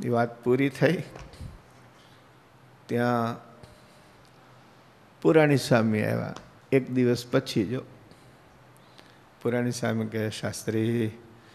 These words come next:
મને એમ થાય છે કે હજાર કુંડી યજ્ઞ કરીએ."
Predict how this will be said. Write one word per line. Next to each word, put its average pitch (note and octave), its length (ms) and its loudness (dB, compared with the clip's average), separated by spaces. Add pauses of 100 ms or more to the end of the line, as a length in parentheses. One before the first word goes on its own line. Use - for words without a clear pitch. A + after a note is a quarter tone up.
(560)
મને A2 440 0
એમ A#2 200 2
થાય B2 320 2
છે A#2+ 220 0 (580)
કે - 80 -8
હજાર A#2 520 10
કુંડી D3+ 400 4
યજ્ઞ B2+ 300 6
કરીએ." - 360 -2